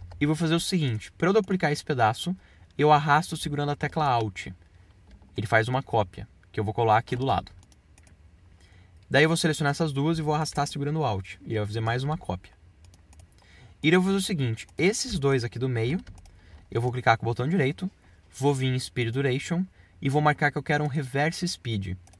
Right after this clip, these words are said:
E vou dar um OK. Daí eu vou arrastar esses dois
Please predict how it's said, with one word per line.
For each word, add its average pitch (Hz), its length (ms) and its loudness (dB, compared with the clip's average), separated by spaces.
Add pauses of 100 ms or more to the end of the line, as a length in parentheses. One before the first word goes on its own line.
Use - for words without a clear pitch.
(420)
E - 80 -4
vou 113 100 0
dar 113 100 4
um 120 60 2
OK. 123 320 -4 (720)
Daí 123 120 2
eu 139 80 2
vou 147 100 2
arrastar 147 340 0
esses 127 220 -6
dois 120 420 -2